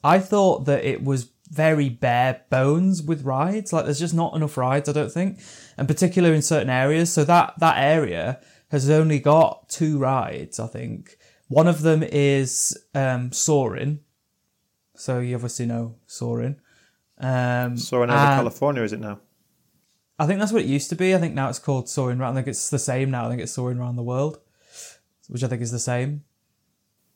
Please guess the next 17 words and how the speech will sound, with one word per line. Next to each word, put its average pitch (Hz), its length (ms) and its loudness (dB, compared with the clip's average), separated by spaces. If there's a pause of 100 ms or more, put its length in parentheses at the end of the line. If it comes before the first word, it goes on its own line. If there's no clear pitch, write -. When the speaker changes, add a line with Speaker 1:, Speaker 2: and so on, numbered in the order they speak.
(160)
Speaker 1:
as 123 200 -6
Speaker 2:
Yeah. 117 100 2
Speaker 1:
in 120 140 -4
World, 123 220 -4 (100)
as 123 160 -8
in, 117 220 -6
uh, 117 240 -8 (140)
uh, 120 160 -8
Speaker 2:
Yeah, 131 240 6
Speaker 1:
in 123 120 -2
Speaker 2:
I 120 60 0
mean, 113 160 -6
it's, 123 180 -4
Speaker 1:
Epcot. 160 100 -10
Speaker 2:
it's 139 120 -2
all 104 140 -2
right. 101 180 -4